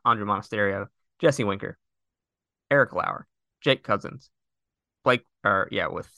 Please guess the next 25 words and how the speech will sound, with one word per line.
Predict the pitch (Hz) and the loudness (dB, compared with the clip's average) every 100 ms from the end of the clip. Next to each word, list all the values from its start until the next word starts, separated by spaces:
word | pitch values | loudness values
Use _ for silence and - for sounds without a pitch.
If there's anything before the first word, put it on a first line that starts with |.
| _ _ - | _ _ 0
three, | 160 160 - _ _ _ _ _ - | 2 2 -2 _ _ _ _ _ 0
Blake | 131 123 | 0 2
Perkins, | 113 110 107 | 0 0 -4
Trevor | - 113 104 | -2 0 0
McGill, | 101 98 95 - - | -2 -2 -2 -4 -8
Brandon | - 95 95 | -6 -4 -4
Woodruff, | 95 101 _ - | -6 -8 _ -8
Gus | 101 | -6
Varlin, | - 110 104 131 _ | -2 -2 -2 -10 _
Javi | 107 98 101 | -4 -2 -2
Guerra, | 98 98 - | -2 -4 -4
Tyrone | 104 98 | -4 -4
Taylor | - 104 - | -6 -6 -6
with | - | -8
two, | - 156 143 _ _ _ _ - | -2 -2 -2 _ _ _ _ -10
Luke | 127 - | -8 -4
Voit, | 113 107 - | 0 0 0
Mike | 98 101 | -2 0
Brasso, | 95 92 101 90 - | 0 0 -2 -4 -4
Matt | 98 80 | -6 -6
Bush, | 92 95 | -8 -10
Tyson | - 107 101 95 | -6 -4 -4 -8
Miller, | - - - - | -12 -10 -10 -10
Darren | - - | -12 -12
Ruff, | - - | -10 -10